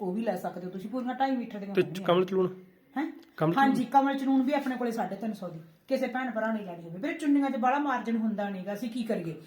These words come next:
Speaker 1: ਪਰ ਲਿਆਉਣਾ ਪੈਂਦੀਆਂ ਵੀ ਲੇਡੀਜ਼ ਚੁੰਨੀਆਂ ਮੰਗਦੀਆਂ। ਇਹ ਸੀ ਆਪਣਾ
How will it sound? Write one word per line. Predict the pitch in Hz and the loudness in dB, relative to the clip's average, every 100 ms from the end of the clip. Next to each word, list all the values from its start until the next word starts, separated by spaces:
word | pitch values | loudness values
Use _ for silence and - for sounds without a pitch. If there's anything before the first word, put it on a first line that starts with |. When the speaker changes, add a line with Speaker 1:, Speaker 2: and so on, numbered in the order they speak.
| - - | -18 0
Speaker 1:
ਪਰ | 277 | 2
ਲਿਆਉਣਾ | 294 311 269 | 4 2 0
ਪੈਂਦੀਆਂ | 262 233 220 233 240 | 0 0 2 0 -2
ਵੀ | 214 - 226 226 | -6 -8 -6 -2
ਲੇਡੀਜ਼ | 233 226 - | -2 -2 -2
ਚੁੰਨੀਆਂ | 233 214 220 | -2 0 0
ਮੰਗਦੀਆਂ। | 196 160 151 151 - _ _ _ _ _ _ _ _ _ - | 0 -2 -8 -14 -16 _ _ _ _ _ _ _ _ _ -4
ਇਹ | 240 | -4
ਸੀ | - 277 | -2 -4
ਆਪਣਾ | - 233 226 285 | -2 0 0 -2